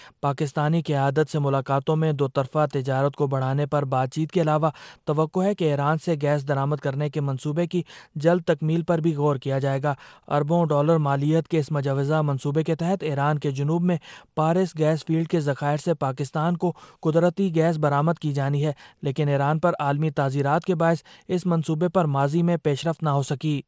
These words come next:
ایران نے اپنی سرحد تک پائپ لائن بچھانے کا کام مکمل کر لیا ہے، تاہم پاکستان کی جانب ابھی یہ کام ہونا باقی ہے۔ ایران کے صدر کے اس دورے کے دوران دو طرفہ تعلقات کے علاوہ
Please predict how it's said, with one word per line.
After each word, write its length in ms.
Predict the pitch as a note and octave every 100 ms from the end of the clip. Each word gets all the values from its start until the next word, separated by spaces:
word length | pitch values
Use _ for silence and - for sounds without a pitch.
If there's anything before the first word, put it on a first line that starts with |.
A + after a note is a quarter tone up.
| _ -
ایران 340 | D3 D3 F3
نے 60 | G#3
اپنی 240 | F3 E3+
سرحد 240 | E3+ D3 D3+
تک 200 | - F3
پائپ 280 | - C#3+ D3
لائن 180 | D#3 D3+
بچھانے 380 | C#3+ C#3+ C#3 D3+
کا 140 | D3+
کام 300 | C#3+ C#3 C#3+
مکمل 360 | D3 C#3 C#3+ C3+
کر 120 | C3+
لیا 220 | C3+ C#3+
ہے، 100 | D3 C#3 - _
تاہم 220 | C#3 C#3+
پاکستان 560 | C#3+ C#3 C#3 - C#3+ C#3+
کی 120 | D3
جانب 320 | C3+ C3+ D#3+ D#3+
ابھی 300 | D3 C#3+ D3+
یہ 100 | D3
کام 320 | C3 C3+ D3
ہونا 260 | C3+ C#3 D3+
باقی 400 | C3+ B2+ D#3 C#3+
ہے۔ 80 | D3 - -
ایران 340 | - C3+ C#3+ D3
کے 120 | D3
صدر 320 | - C#3+ D#3+
کے 140 | E3 D#3+
اس 100 | C3+
دورے 240 | C3+ C#3
کے 160 | C#3 C3
دوران 360 | C3+ C#3+ F3
دو 80 | D3+
طرفہ 360 | C#3 C3+ D#3 D3
تعلقات 520 | C#3 C3+ C#3 D3 D#3
کے 80 | -
علاوہ 300 | E3+ D#3+ E3+